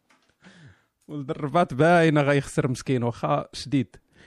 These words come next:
غنبقى معاك على اتصال اخويا ولد الرباط، لان الموهبه كاينه و-،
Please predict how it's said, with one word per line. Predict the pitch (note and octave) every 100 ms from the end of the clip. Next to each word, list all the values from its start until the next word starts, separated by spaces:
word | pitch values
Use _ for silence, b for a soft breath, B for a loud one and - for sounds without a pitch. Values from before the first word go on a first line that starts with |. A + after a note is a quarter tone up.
| b D3
غنبقى | A3 G3+ B3
معاك | A#3 B3 A3
على | G3+
اتصال | B3 - A#3+ - B3
اخويا | A3+ - A#3
ولد | A3+ G#3+ F3
الرباط، | G3+ F#3 A#3+ -
لان | F3+ F#3+ G3+ G3 F#3 E3 - - -
الموهبه | - - D#3 F#3+ E3 F#3 F#3+
كاينه | F3+ F#3+ F#3 G#3+
و-، | F3+